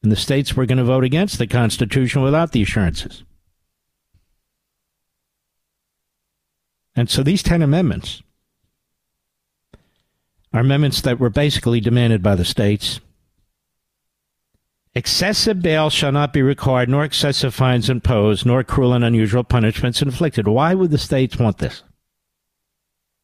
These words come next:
Because hundreds and hundreds of years ago, this is exactly what the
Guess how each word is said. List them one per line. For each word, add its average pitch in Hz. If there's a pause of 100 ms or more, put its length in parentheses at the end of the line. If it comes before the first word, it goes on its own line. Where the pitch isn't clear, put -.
(3250)
Because 180
hundreds 226
and 165
hundreds 165
of 139
years 165
ago, 101
this 123
is 113
exactly 120
what 104
the 95